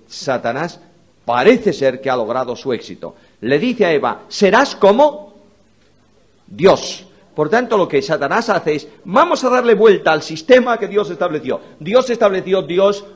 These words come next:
hombre, Cristo, perdón,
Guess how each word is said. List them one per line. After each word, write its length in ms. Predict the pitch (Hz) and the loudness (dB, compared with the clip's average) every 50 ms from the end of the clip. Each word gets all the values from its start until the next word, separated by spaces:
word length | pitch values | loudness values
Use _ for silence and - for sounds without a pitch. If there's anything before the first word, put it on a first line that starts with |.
| - - | -8 0
hombre, 720 | - 196 214 208 185 143 131 139 156 165 156 - - - _ _ _ _ _ | 4 4 4 4 2 0 -4 -4 -4 -4 -6 -12 -18 -20 _ _ _ _ _
Cristo, 720 | - 190 220 208 214 - - 151 147 147 - - - - _ | 0 0 0 0 -2 -4 -4 -4 -4 -4 -6 -10 -18 -16 _
perdón, 320 | - 101 107 113 92 - | -10 -6 -6 -6 -6 -8